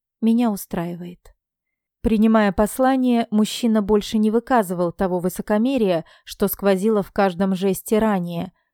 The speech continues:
но я не собиралась менять решение. Кому-то нужно проветриться и поразмыслить. И кто я такая, чтобы лишать человека подобных радостей? «Письмо передадите герцогу лично»,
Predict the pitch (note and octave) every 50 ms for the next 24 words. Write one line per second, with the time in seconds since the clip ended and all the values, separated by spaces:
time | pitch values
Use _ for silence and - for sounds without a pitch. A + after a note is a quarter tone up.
0 | _ _ - G#3 A3 A3 G#3+ A#3+ A#3+ A#3+ B3 A#3+ - C4+ A#3 C4+ C#4+ C#4+ C4+ G#3+
1 | F3 D#3+ - - G3 F3+ F3 F3 E3+ - - - F3 - - - F#3 F3 F3+ E3+
2 | E3+ F3+ F3 F3+ - _ _ _ _ _ - A3 G#3 G#3+ B3 D4 D4 _ - C#4
3 | C4 - _ - G#3 G#3+ G#3+ G3+ F3+ F3 F3+ F3 E3+ - - F3+ F3 D3+ F3 F3
4 | F3+ F#3 - - A#3 - - - A#3 A3+ - - G#3 - - G3 G3+ G#3 F#3+ -
5 | A#3 C4 C#4+ C4+ A#3 - - D#3 - - - - _ _ _ _ _ _ _ -
6 | A3 - - - F4 D#4 A#3+ G#3 - - F3+ - - F#3+ E3+ E3 D#3+ D#3+ - -
7 | - F3 D#3+ E3+ E3 E3+ E3 - - F#3 E3 E3 - - - F#3 F3 E3+ E3 F3+
8 | A#3 C4 - - A#3+ A3+ - _ _ _ _ - - F#3+ F3 D#3 F3 E3+ D#3 E3
9 | E3+ E3+ D#3+ - - F#3+ F3 E3 D3+ F#3 D#3+ - - - - - - - _ _
10 | _ _ _ _ _ _ _ _ _ _ _ _ _ _ _ _ _ _ _ _
11 | _ _ _ - A3 G3 - - G#3 G3 G3 G#3+ G#3+ - A#3+ A#3+ G#3+ G#3+ G#3 G3
12 | E3 F3 F3 E3+ - - F#3+ F3+ - _ _ - G3+ F3 E3+ F#3 F3 F3 - -
13 | - G3 F3 F#3+ G3+ G#3+ A3+ G#3+ - - - - F3 F3 F3 D#3+